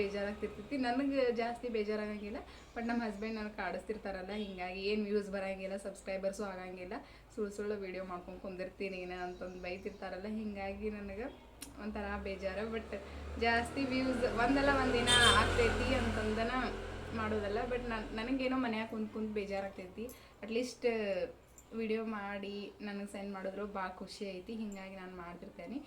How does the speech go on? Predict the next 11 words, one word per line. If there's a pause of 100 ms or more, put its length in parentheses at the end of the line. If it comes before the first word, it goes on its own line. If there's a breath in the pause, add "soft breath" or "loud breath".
(300 loud breath)
ವ್ಯೂಸ್
ಬರ್-, (200)
ಇಂದಲ್ಲ (100)
ನಾಳೆ
ವ್ಯೂಸು
ಬರ್ತಾವೆ,
ಸಬ್ಸ್ಕ್ರೈಬರ್ಸು (100)
ಆಗ್ತಾರೆ,
but
ಅದ್ರ
ಬಗ್ಗೆ